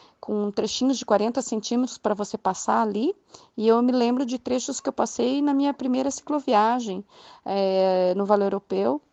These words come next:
Uns trechos ali pós doutor Pedrinho pra chegar em Altos Cedros,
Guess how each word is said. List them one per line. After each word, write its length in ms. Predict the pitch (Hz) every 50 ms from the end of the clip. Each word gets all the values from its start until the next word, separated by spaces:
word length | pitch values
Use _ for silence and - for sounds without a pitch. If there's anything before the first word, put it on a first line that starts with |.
| _ -
Uns 220 | - 208 202 - -
trechos 420 | - 190 190 202 196 - 196 185
ali 260 | 196 185 185 190 196 196
pós 340 | - - 185 180 190 -
doutor 320 | - 175 202 190 - 196 190
Pedrinho 440 | - - 190 180 170 175 196 220 214
pra 100 | - 226
chegar 240 | - - 220 208
em 40 | 226
Altos 260 | 226 233 233 - 269
Cedros, 560 | - - - 196 202 220 214 185 - 190 -